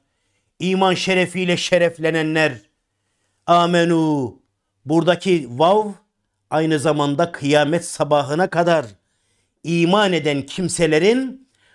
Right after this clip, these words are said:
bu şerefe haiz olacaklarını, yani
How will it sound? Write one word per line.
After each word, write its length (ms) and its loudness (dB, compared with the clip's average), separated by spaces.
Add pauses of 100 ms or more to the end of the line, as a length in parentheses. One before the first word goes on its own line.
(140)
bu 180 -2
şerefe 840 0 (300)
haiz 540 0
olacaklarını, 880 -2 (380)
yani 580 0